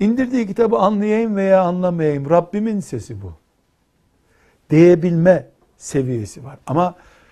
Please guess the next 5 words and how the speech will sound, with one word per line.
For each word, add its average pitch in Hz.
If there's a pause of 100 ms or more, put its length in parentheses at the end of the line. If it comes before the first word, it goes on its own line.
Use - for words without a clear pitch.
(140)
tekrar 147
tekit 131
etmem 135
gerekiyor. 135 (1120)
Bu 139